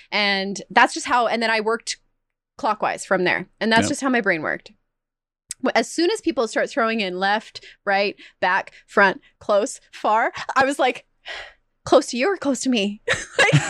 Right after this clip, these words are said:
Speaker 1: I don't know. Like, I just, like, my brain would get so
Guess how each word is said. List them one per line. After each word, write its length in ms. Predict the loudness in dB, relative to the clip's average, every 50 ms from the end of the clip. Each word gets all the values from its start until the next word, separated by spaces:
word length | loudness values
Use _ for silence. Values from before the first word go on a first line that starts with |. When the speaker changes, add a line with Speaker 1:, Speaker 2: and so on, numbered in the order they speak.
| -8 -10 -12 -14 -16 -18 -8 0 4 4 4 4 4 2
Speaker 1:
I 80 | 2 4
don't 140 | 4 2
know. 160 | 2 0 0 0
Like, 160 | 0 0 0
I 120 | 0 0 0
just, 200 | -2 -4 -2 0
like, 320 | 0 0 0 -2 -6 -4
my 160 | -2 -2 -2
brain 540 | -2 0 0 0 0 0 0 0 -2 -2 -4 -4 -4 -2
would 200 | -2 -2 0 2
get 260 | 2 2 2 0 -4
so 640 | -8 -2 0 0 2 2 4 2 2 2 -2 -6